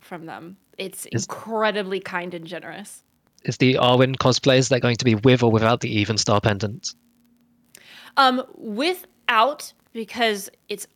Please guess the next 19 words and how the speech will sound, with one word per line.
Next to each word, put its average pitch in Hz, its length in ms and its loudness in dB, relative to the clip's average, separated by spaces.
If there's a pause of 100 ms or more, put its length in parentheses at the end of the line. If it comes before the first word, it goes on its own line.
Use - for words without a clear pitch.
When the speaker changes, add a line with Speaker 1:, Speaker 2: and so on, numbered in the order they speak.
Speaker 1:
underneath. 233 800 -2
I'm 233 160 -2
doing 311 320 -6
the 226 100 -4
riding 208 640 -2
scene, 311 520 -8
like, 208 180 -4
the 208 80 -8
chase 214 380 -6
scene 208 200 -8
into, 208 560 -8
Speaker 2:
Okay. 127 260 4
Speaker 1:
uh, 180 140 -2
Rivendell 190 540 -2
with 185 120 -12
the 185 60 -14
Nazgul, 185 400 -6
and 190 80 -10
it's 190 140 -12